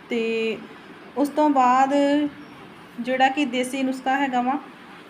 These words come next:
ਉਹ ਵੀ ਅਸੀਂ ਨਾਲੋਂ ਨਾਲ ਆਪਾਂ ਅਪਲਾਈ ਕਰ ਦੇਣਾ ਵਾ, ਕਿਉਂਕਿ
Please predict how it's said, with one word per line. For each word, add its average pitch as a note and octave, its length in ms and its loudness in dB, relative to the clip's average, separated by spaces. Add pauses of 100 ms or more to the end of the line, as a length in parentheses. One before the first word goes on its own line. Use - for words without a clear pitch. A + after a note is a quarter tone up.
(160)
ਉਹ C#4 120 2
ਵੀ D4+ 240 2
ਅਸੀਂ C#4+ 220 2
ਨਾਲੋਂ A#3+ 280 0
ਨਾਲ A#3+ 380 0
ਆਪਾਂ A#3 400 0
ਅਪਲਾਈ A3+ 320 0
ਕਰ A3+ 180 2
ਦੇਣਾ G#3+ 300 -2
ਵਾ, B3+ 160 -2 (580)
ਕਿਉਂਕਿ B3+ 560 0